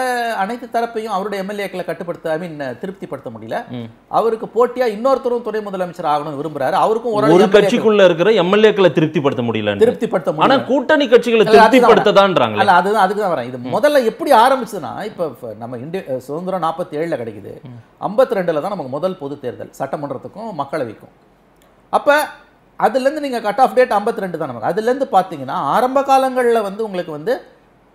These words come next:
Speaker 1: அ, துணை முதலம்-, see, அப்போ வந்து காங்கிரஸ் மட்டும்தான் இருந்தது, வேற
Speaker 2: ம்.
Speaker 1: கட்சியே கிடையாது உங்களுக்கு வந்து.
Speaker 2: ம்.
Speaker 1: அ, இது வந்து இந்த துணை முதலமைச்சர் பதவின்றது அங்கொன்றும் இங்கொன்றுமாக வருது சட்டமன்றங்களுக்கு வரும்பொழுது. அதன் பிறகு வந்து அது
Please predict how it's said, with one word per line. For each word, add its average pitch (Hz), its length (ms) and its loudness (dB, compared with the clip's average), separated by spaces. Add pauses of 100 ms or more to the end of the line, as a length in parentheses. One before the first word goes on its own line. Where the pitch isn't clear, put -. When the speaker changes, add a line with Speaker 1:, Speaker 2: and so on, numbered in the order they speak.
(140)
Speaker 1:
அ, 139 840 0 (100)
துணை 285 320 -2
முதலம்-, 240 280 0 (120)
see, 294 60 -8
அப்போ 269 260 2
வந்து 277 220 2
காங்கிரஸ் 302 440 -2
மட்டும்தான் 262 380 -2
இருந்தது, 151 280 -6
வேற 151 160 -4
Speaker 2:
ம். 123 40 -8
Speaker 1:
கட்சியே 233 240 -4
கிடையாது 170 300 -6
உங்களுக்கு 98 240 -18
வந்து. 107 400 -16
Speaker 2:
ம். - 640 -16
Speaker 1:
அ, 196 440 0 (100)
இது 254 160 -4
வந்து 285 200 -2
இந்த 269 140 2
துணை 285 340 -2
முதலமைச்சர் 247 580 -2
பதவின்றது 214 560 -2
அங்கொன்றும் 269 520 0
இங்கொன்றுமாக 208 880 -2
வருது 127 300 -8
சட்டமன்றங்களுக்கு 123 640 -10
வரும்பொழுது. 110 460 -14 (920)
அதன் 247 300 4
பிறகு 311 300 6
வந்து 262 200 4
அது 214 380 2